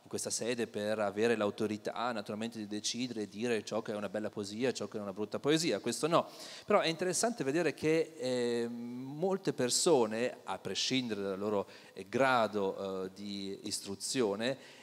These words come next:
eh, convengano sempre sul fatto che una tale poesia, eh, sia una terribile poesia, una poesia orribile.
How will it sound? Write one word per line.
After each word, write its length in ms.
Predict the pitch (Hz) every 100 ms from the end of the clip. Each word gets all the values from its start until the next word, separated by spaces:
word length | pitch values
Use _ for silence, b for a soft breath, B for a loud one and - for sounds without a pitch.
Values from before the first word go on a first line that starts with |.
| -
eh, 220 | 120 123
convengano 920 | - 165 156 165 208 147 117 110 104 104
sempre 840 | - 175 123 104 - 101 95 101
sul 220 | 101 -
fatto 280 | 120 120 120
che 120 | -
una 100 | 107
tale 240 | 98 113 110
poesia, 800 | 110 127 110 101 107 135 143 87
eh, 240 | 98 98
sia 560 | - - 120 123 127 -
una 220 | 113 104
terribile 840 | - 135 123 139 160 95 98 90
poesia, 480 | - 98 98 95 95
una 240 | 95 101
poesia 520 | 101 - 101 113 113 -
orribile. 640 | 113 123 156 104 92